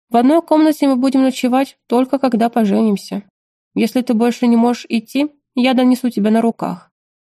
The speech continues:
И сделал бы это с радостью. Пусть только попробует отказаться. Но она лишь задумчиво посмотрела на меня и сказала:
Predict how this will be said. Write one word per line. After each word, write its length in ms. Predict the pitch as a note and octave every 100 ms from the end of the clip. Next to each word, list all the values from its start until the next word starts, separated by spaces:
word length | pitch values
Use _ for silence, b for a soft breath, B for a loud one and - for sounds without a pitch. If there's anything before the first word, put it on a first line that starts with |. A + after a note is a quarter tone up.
| _ _ _ _ _ _ _
И 120 | A3 A3+
сделал 420 | A3+ C4 D#4 C#4+
бы 160 | C4 -
это 260 | G3+ G#3
с 100 | A#3
радостью. 640 | - G3 F3+ - - G#3 A3 _ _ _
Пусть 200 | D#4 -
только 260 | C#4+ C#4+
попробует 540 | C#4 C#4 C#4+ B3+ G3+ G3+
отказаться. 680 | - G#3 G#3 G3 G3 - A3 _ _ _ _ _ _ _ -
Но 120 | D4
она 200 | D#4 G4
лишь 180 | D#4+ D4
задумчиво 580 | A#3+ G#3+ A#3+ A#3 A3+
посмотрела 640 | G#3+ G#3+ A3 G#3 G#3+ C4+ C4
на 100 | A#3
меня 220 | A3 G3+
и 40 |
сказала: 580 | G3+ - G#3 G3+ G3 G#3